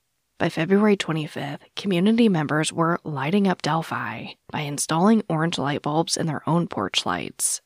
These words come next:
A local Lowe's donated a thousand light bulbs, and the Delphi Lions Club offered them to the public for a free will donation,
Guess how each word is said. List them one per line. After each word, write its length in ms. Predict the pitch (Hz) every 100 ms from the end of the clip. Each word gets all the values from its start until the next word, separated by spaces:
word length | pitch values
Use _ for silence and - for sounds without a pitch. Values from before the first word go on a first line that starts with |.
| _ _ _ -
A 40 |
local 360 | 165 156 - 247
Lowe's 500 | 180 165 165 190 -
donated 440 | - 165 175 214 233
a 80 | 196
thousand 520 | - 160 175 202 156
light 240 | 139 190
bulbs, 600 | 135 123 127 - - - - _ _ _
and 140 | 180
the 40 | 160
Delphi 420 | 135 139 - 139
Lions 440 | 139 160 226 214
Club 420 | - - 131 139 -
offered 300 | 151 156 220
them 180 | 208 202
to 100 | 196
the 120 | 185
public 440 | - 160 165 165 -
for 200 | 165 151
a 40 |
free 280 | - - 180
will 240 | 160 117
donation, 840 | 127 135 143 170 160 135 135 -